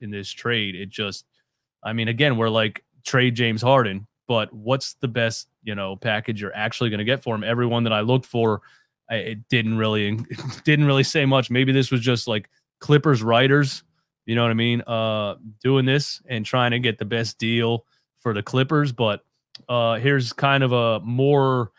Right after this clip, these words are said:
I would say, outlandish one that I came across on the internet. This is a three-team trade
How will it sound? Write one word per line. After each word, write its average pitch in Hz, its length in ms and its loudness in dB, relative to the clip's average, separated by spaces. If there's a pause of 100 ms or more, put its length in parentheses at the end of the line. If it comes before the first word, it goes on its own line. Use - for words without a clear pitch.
(300)
I 120 120 -2
would 135 200 0
say, 143 220 2
outlandish 143 760 2
one 117 220 0
that 110 100 -2
I 107 80 -2
came 113 240 -2
across 107 400 -4
on 107 140 -4
the 101 80 -6
internet. 104 560 -6
This 123 200 -2
is 117 140 -4
a 104 400 -2 (500)
three-team 180 600 2
trade 120 560 0